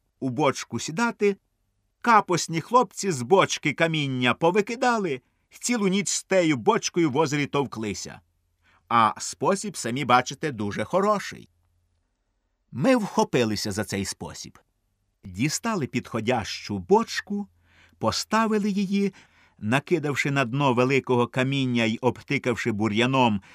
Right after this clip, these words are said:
серед озера за тиждень, приблизно до того, як мали прилетіти гуси.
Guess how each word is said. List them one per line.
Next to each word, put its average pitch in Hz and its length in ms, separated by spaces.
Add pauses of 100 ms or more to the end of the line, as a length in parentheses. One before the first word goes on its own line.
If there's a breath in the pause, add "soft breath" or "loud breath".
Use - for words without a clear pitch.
серед 113 440
озера 147 460
за 113 160
тиждень, 196 540 (320 soft breath)
приблизно 131 540
до 113 120
того, 190 240
як 151 180
мали 135 240
прилетіти 107 600
гуси. 92 480